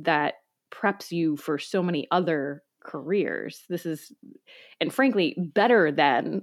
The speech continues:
a lot of people who maybe went to school for marketing or went to, you know, kind of had a very, like, cursory experience with,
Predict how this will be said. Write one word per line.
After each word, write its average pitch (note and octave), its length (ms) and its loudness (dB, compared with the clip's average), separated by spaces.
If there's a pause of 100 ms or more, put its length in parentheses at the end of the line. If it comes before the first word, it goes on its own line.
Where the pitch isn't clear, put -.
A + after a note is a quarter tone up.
a A3 100 4
lot G3 220 6
of F#3 140 2
people F3 280 0
who E3+ 100 0
maybe D#3 240 2
went B3 180 -2
to E4 60 2
school G#4 380 4
for G3+ 140 2
marketing D3+ 680 -2
or D#3+ 540 2
went F#3+ 340 0
to, A#3+ 140 0
you G#3 160 -2
know, F3 260 2
kind G3 220 -6
of F3 100 -8
had F#3+ 200 -2
a F3+ 220 -2
very, F#3+ 280 0
like, E3 180 -2
cursory F3 680 -2
experience D#3+ 680 -4
with, E3 200 -4